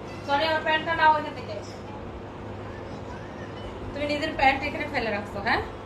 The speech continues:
তো এটার অনেক সুন্দর সুন্দর কালার হবে। লাইক এই একটা সাইজ হবে, আমি আবার বলে দিচ্ছি,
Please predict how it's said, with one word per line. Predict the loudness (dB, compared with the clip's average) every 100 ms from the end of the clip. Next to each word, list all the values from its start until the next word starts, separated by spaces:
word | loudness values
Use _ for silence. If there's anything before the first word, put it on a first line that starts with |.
| -10 -10 -10 -8 -8 -8 -10 -10 -10 -8 -10 -10 -10 -10 -6 2
তো | 2 4
এটার | 0 2 4 4 2
অনেক | 2 0 -2
সুন্দর | -6 -8 -6
সুন্দর | -4 -2
কালার | 0 2 2
হবে। | 0 0 -4 -6 -10 -10 -10 -10 -10 -10 -10 -8 -6
লাইক | 4 4 4 -4 -10 -10 -10 -10 -10 -10 -10 -10 -10 -10 -10 -10 -2
এই | 2 2
একটা | 2 0 0 0 -2 -10 -10 -10 -10 -10
সাইজ | 6 8 10 8
হবে, | 6 6
আমি | 6
আবার | 4 4 2
বলে | 0
দিচ্ছি, | -2 -6